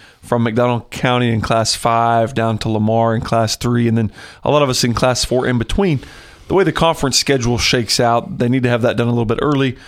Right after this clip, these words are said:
So several of us here have a, a, a lull at the end of the season. Um, and, uh, you know, glad that we're able to play Carthage here this week. But, uh, with that little bit of an extended break, I don't, I don't think it's a bad thing to,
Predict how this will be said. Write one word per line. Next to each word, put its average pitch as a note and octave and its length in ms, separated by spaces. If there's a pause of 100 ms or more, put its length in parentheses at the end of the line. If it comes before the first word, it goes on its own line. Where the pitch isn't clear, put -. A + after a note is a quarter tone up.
(260)
So - 120
several F#3+ 320
of C#3 120
us B2+ 160
here C#3 180
have C3 260
a, A#2+ 40
a, A#2 960
a B2 80
lull C3 580
at A#2+ 80
the G#2+ 120
end B2+ 120
of B2 80
the A#2+ 80
season. C3 560
Um, A#2 340 (560)
and, C3+ 400
uh, C3 40
you C3 140
know, B2+ 240 (120)
glad E3 240
that C#3 60
we're C3+ 120
able B2 140
to A2+ 40
play A#2+ 200
Carthage A#2+ 420
here A#2+ 160
this A2+ 260
week. A#2+ 320
But, A2 200 (340)
uh, C3 140
with C#3+ 160
that A#3 140
little E3 140
bit D#3 120
of C3+ 80
an C3 60
extended C3+ 420
break, C3+ 560
I F3 80
don't, A3+ 200 (220)
I D#3 80
don't - 140
think D3+ 160
it's - 100
a A2+ 60
bad A2+ 300
thing A#2+ 300
to, A2+ 300